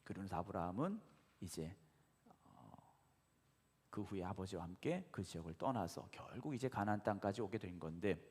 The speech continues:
어, 그때 계속 함께한 사람이 누구냐? 바로 이 롯이라는 조카입니다. 창세기 십일 장 이십칠 절, 이십팔 절 봅니다.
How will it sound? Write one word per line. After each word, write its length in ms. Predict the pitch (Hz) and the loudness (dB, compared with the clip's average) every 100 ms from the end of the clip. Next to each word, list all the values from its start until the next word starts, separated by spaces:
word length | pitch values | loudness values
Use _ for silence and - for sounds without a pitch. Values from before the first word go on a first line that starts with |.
| - - - - - - - | -20 -18 -18 -18 -18 -20 -10
어, 200 | - 95 - | 0 2 12
그때 440 | 196 202 - 214 | 12 12 12 10
계속 640 | 208 120 156 196 226 - | 12 12 12 12 12 4
함께한 400 | 220 226 - 196 | 4 4 8 10
사람이 440 | 151 139 131 131 110 | 10 8 8 6 2
누구냐? 480 | 98 101 95 143 147 | 0 -2 2 2 2
바로 260 | - 92 90 | -2 -2 2
이 220 | 127 170 - - - 120 113 | 2 0 -4 -12 -10 -8 -6
롯이라는 760 | 104 - 120 95 92 127 135 - | -4 -4 -2 0 0 -2 -4 -8
조카입니다. 680 | 110 - 123 101 - - - | -8 -4 -4 -4 -6 -10 2
창세기 380 | 139 139 170 | 4 4 2
십일 380 | 170 175 147 120 | 2 4 4 4
장 280 | - 98 82 | 4 2 2
이십칠 480 | 95 110 - 160 143 | 0 0 4 6 6
절, 240 | 117 82 76 | 6 4 4
이십팔 420 | 120 - - 156 | 2 2 0 4
절 160 | 160 | 4
봅니다. 400 | 107 87 80 87 | 4 0 -2 -4